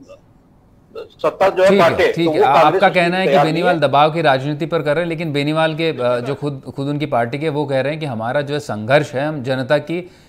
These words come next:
Speaker 2: संघर्ष, अ, को उठाते हैं और उसी के प्रतीक हैं हनुमान बेनीवाल। आप तीनों, अ, अ, अ, मेहमान हमारे साथ जुड़े। राकेश जी, आपका बहुत-बहुत शुक्रिया, शंकर जी और प्रदीप, अ, प्रतीक चतुर्वेदी जी, आपका बहुत-बहुत शुक्रिया।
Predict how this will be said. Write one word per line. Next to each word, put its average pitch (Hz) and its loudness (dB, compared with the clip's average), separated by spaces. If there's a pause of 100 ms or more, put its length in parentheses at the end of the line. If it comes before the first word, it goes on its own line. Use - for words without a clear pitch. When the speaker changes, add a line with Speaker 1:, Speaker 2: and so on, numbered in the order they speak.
(160)
Speaker 2:
संघर्ष, 135 -2
अ, - -20 (100)
को 117 -4
उठाते 123 -2
हैं 185 -4
और 165 -4
उसी 147 -6
के 156 -4
प्रतीक 127 -4
हैं 160 -8
हनुमान 123 -6
बेनीवाल। 98 -8 (300)
आप 190 2
तीनों, 202 -2
अ, 131 -10
अ, - -6
अ, 135 0
मेहमान 147 -2
हमारे 160 -2
साथ 160 -4
जुड़े। 139 -2
राकेश 139 -2
जी, 147 -2
आपका 139 -2
बहुत-बहुत 131 -4
शुक्रिया, 131 -4
शंकर 123 -4
जी 131 -8
और 127 -2
प्रदीप, 117 -10 (360)
अ, - -4
प्रतीक 117 -6
चतुर्वेदी 123 -4
जी, 131 -6
आपका 123 -4
बहुत-बहुत 117 -4
शुक्रिया। 120 -8